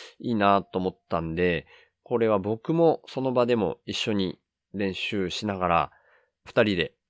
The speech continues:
弾いてたりしたんですよね。したら、途中で、本田兄弟紹介さんがTwitterでスペースを始められてて、んで、午前中にいいかねパレットでお会いしてたんで、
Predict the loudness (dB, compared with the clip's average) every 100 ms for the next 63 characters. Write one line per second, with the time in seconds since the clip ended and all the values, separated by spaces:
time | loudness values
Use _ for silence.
0 | _ -8 -6 -4 -2 -4 -2 -4 -4 -4
1 | -2 -4 _ _ _ _ _ _ -6 0
2 | 2 4 2 0 _ _ -4 -4 -2 0
3 | 4 4 4 2 -4 _ -6 0 0 0
4 | 2 2 2 -2 0 0 2 -2 -4 0
5 | 2 2 0 -6 -6 _ 2 2 4 2
6 | 2 -2 _ -8 2 2 2 0 0 0
7 | 0 0 0 0 -2 -2 -2 0 0 0
8 | _ _ _ _ _ _ -6 0 4 4
9 | 4 2 -4 -20 -20 -20 _ 0 2 2
10 | 0 0 0 0 -4 _ _ -10 -4 -2
11 | 0 -2 -2 -2 0 0 -2 -4 -2 -2
12 | -4 -4 -4 -6 -2 2 2 0